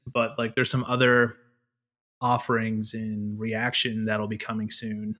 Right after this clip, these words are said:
that I think people are gonna be really, really excited about. And, you know,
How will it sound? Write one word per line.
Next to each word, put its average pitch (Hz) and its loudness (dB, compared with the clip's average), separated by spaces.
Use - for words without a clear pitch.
that 117 -2
I 214 -4
think 107 -12
people 113 -10
are 107 -10
gonna 107 -8
be 107 -6
really, 107 -4
really 107 -6
excited 107 -6
about. 180 2
And, 110 -4
you 120 -6
know, 104 -6